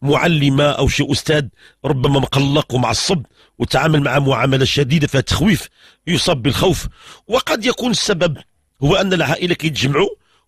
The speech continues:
وكيبدا يتكلموا على أفلام الرعب وأحداث الرعب عن الجن والأرواح الخبيثة والشياطين والظلام وعايشة قنديشة وحمو الأحمر وعايشة أم الحناني وكلام فارغ هكذا، كيبدا الإنسان كيخاف،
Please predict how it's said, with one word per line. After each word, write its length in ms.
وكيبدا 320
يتكلموا 400
على 160
أفلام 320
الرعب 340
وأحداث 420
الرعب 320
عن 140
الجن 540
والأرواح 440
الخبيثة 500
والشياطين 640
والظلام 540
وعايشة 300
قنديشة 480
وحمو 360
الأحمر 340
وعايشة 340
أم 140
الحناني 460
وكلام 300
فارغ 420
هكذا، 400
كيبدا 300
الإنسان 320
كيخاف، 520